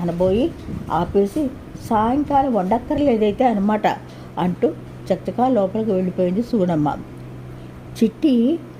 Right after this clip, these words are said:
నీకు కూడా రేపు బడి ఉందా?" "పోతే పోయిందిలేవే, రెండు రోజులు సెలవు పెట్టు, ఎప్పుడో కానీ రావు."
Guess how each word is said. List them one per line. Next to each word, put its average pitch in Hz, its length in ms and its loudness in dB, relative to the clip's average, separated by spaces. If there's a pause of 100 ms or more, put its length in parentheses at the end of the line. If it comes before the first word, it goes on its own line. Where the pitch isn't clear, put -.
నీకు 226 280 2
కూడా 262 280 4
రేపు 254 300 2
బడి 175 240 0
ఉందా?" 208 420 2 (460)
"పోతే 165 300 -2
పోయిందిలేవే, 180 800 2 (320)
రెండు 170 240 4
రోజులు 165 240 0
సెలవు 175 340 0
పెట్టు, 214 560 4 (320)
ఎప్పుడో 165 640 2
కానీ 208 340 2
రావు." 254 760 0